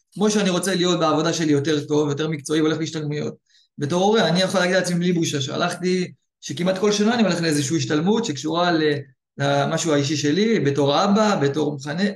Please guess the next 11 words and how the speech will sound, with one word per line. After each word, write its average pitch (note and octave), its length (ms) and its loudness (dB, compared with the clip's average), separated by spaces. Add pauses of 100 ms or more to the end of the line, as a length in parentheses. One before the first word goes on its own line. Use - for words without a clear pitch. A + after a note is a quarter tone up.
(200)
כל G#3+ 200 -2
הזמן, A#3 400 0
כי D3+ 200 -2
מה, D3+ 140 -8 (340)
חייב F3+ 180 0
ללמוד G#3 260 4
כל A3 80 -2
הזמן G#3+ 120 2
את G#3+ 40 0
המקצוע G3+ 380 2
הזה. C#3+ 220 -2